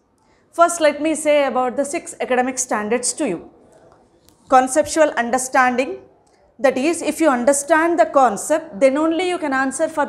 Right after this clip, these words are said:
these questions. A S one we will call it as academic standard one. Reading the text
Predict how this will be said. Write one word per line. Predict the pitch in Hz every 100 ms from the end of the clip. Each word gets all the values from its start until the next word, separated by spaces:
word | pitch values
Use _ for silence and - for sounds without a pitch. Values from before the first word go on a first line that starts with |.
| 196
these | 330
questions. | - 226 190 - 156 - -
A | 269
S | 277 277
one | 285 330
we | 285
will | 247 226
call | 214 190
it | 190
as | 190 160 -
academic | 202 247 262 294
standard | - 240 214 214 254 214
one. | 151 139 - - _ - _ _ _ _ -
Reading | 247 311 349 349
the | 320
text | - 294 -